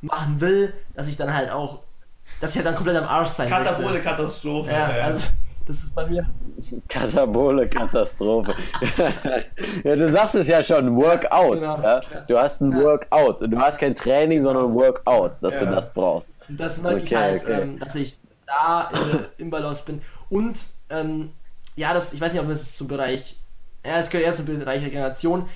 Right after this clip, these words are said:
Speaker 1: dass ich halt auch einfach zu viel arbeite. Also ich komme von der Agentur heim, äh, und wenn ich dann, dann gehe ich ins Gym, gebe mir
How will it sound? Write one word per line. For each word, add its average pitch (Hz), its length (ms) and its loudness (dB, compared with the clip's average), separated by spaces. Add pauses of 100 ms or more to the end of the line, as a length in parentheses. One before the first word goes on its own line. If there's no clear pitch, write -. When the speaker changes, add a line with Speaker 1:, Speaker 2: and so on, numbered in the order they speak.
(140)
Speaker 1:
dass 156 140 -4
ich 160 60 0
halt 156 120 0
auch 143 220 -2
einfach 147 220 -6
zu - 180 -4
viel 160 160 -6
arbeite. 131 560 -2 (340)
Also 143 120 -4
ich 143 80 -6
komme 185 160 0
von 175 100 2
der 127 160 0 (400)
Agentur 156 480 0
heim, 202 300 -2 (520)
äh, 143 140 -2
und 143 100 0
wenn 156 80 2
ich 156 60 0
dann, 160 120 0
dann 156 100 -4 (140)
gehe 160 100 -2
ich 165 40 -2
ins - 300 -2
Gym, 180 460 0 (960)
gebe 170 220 -2
mir 160 420 0